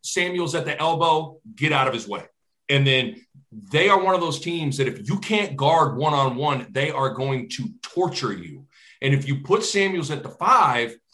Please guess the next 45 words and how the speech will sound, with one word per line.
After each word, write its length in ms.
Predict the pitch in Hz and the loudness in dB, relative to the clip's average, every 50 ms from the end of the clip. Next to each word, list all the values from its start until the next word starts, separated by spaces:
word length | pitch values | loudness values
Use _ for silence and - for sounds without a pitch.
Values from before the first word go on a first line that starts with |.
| _ _ _ | _ _ _
it's 160 | 151 147 139 | -2 -2 0
gonna 180 | - 196 196 175 | 2 2 2 2
be 120 | 143 135 | 2 0
really 340 | 127 113 131 165 180 190 175 | 0 2 2 0 2 0 -2
challenging 640 | 139 - 175 175 196 220 233 180 139 135 131 120 - | -4 -4 -4 -2 -2 -2 -2 -2 -2 -2 -4 -4 -4
for 120 | - 120 | -6 -6
teams. 480 | 117 - - 117 104 107 107 104 - - | -6 -4 -4 -4 -4 -4 -4 -6 -6 -6
And 100 | 156 156 | -6 -4
the 100 | 165 196 | -2 -2
other 160 | 247 330 359 | -2 -2 -4
thing 240 | - - 233 214 190 | -4 -4 -4 -2 -2
I 60 | 170 | -2
think 220 | 135 151 175 165 139 | -2 -2 -4 -4 -4
some 200 | - 170 170 156 | -6 -6 -6 -6
teams 280 | - 175 165 147 - | -6 -6 -6 -6 -4
get 160 | - 147 123 | -4 -4 -4
scared 400 | - - - 151 143 147 143 131 | -4 -6 -2 -2 0 0 0 0
of 280 | 110 101 98 92 - - - _ _ _ _ _ _ _ | 0 -2 -2 -4 -6 -10 -16 _ _ _ _ _ _ _
and 140 | 127 131 135 | -6 -4 -4
spooked 380 | - - - 170 185 - - | -4 -4 -4 -4 -4 -2 -2
out 100 | 165 139 | -2 -2
of 80 | 127 - | -2 -4
playing 300 | - - 147 139 127 110 | -4 -4 -2 -2 -2 -2
small 440 | - - - 135 135 147 160 147 - | -4 -6 -4 -4 -2 -2 -2 -2 -2
ball 380 | 110 101 98 95 92 90 - - _ _ - | -4 -4 -4 -6 -8 -8 -12 -16 _ _ -6
is 160 | 160 147 139 | -4 -4 -2
anymore, 580 | - 226 269 262 214 180 190 208 202 180 160 | -4 -4 -4 -2 0 2 2 4 4 2 0
to 120 | 139 135 165 | 0 -2 -4
your 140 | 165 147 143 | -4 -6 -4
point, 280 | - 170 190 190 - | -4 -4 -4 -2 0
Rob, 360 | 143 139 135 131 131 - - - _ _ _ _ _ _ _ - | 0 2 2 2 0 -2 -8 -18 _ _ _ _ _ _ _ -2
outside 380 | 214 277 277 - 285 269 262 | -2 0 2 2 2 2 2
of 120 | 254 185 147 | 2 2 0
a 80 | 143 | 0
Luka 400 | 131 123 127 156 196 185 170 165 | 0 0 0 -2 -2 -2 -2 -4
Garza, 600 | 135 - 127 131 156 160 143 131 131 120 107 - - - _ _ _ _ | -2 0 0 2 2 0 0 0 -2 -2 -2 -4 -10 -16 _ _ _ _
teams 320 | - - 277 339 349 302 196 | -8 -4 -2 -2 -2 -2 -2
don't 320 | - 220 226 226 208 - | 0 0 2 2 0 -2
wanna 340 | 135 131 151 180 208 214 - | -2 2 2 4 4 4 2
come 320 | - - 180 185 180 165 | -2 -2 -2 0 0 0
down, 460 | 139 151 147 147 139 135 135 131 117 - | 0 -2 0 0 0 0 0 -2 -4 -4
bog 380 | - - 151 170 190 180 147 | -4 0 0 2 2 0 0
down 200 | 180 175 175 175 | -2 -2 0 0
their 140 | 170 156 147 | 0 0 0
offense, 640 | 139 147 143 139 - 139 127 123 120 - - - | 0 -2 -2 -4 -6 -6 -6 -6 -6 -8 -10 -10